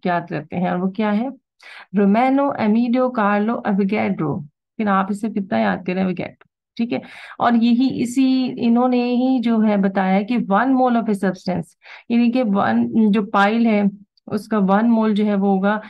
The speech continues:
Pile means pile of rice, pile of coins का One mole होगा six point zero two into ten से ट्वेंटी थ्री particles, यानी कि एक mole अगर हम कहें कि पूरी pile जो थी coins की वो one mole है, तो उसमें कितने coins हैं, six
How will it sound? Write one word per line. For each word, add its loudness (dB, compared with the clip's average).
Pile 2
means 0
pile 2
of -2
rice, 0
pile 2
of 0
coins 0
का -8
One 2
mole 2
होगा 0
six -4
point 2
zero 0
two -2
into -2
ten -4
से -10
ट्वेंटी -6
थ्री -4
particles, -4
यानी 2
कि 0
एक -4
mole 0
अगर 0
हम 0
कहें -2
कि -2
पूरी -2
pile 0
जो 0
थी -2
coins 0
की 0
वो 0
one 0
mole 2
है, 2
तो -4
उसमें -2
कितने -6
coins -2
हैं, -4
six -8